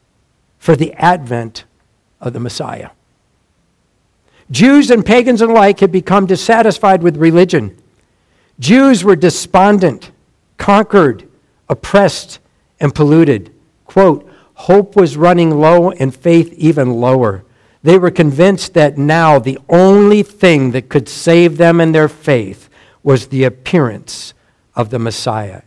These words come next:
end of quote. God was now ready for the advent of his Christ.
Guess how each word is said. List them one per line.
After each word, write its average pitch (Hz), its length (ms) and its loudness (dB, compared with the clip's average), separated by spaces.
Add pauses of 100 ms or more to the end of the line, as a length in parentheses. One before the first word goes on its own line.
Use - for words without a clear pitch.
end 107 120 -12
of 104 140 -20
quote. 98 260 -20 (600)
God 196 540 2 (240)
was 135 240 0
now 147 280 2
ready 143 480 2 (1160)
for 135 200 -4
the 135 220 -8
advent 123 680 -4
of 107 180 -12
his 113 240 -14
Christ. - 600 -20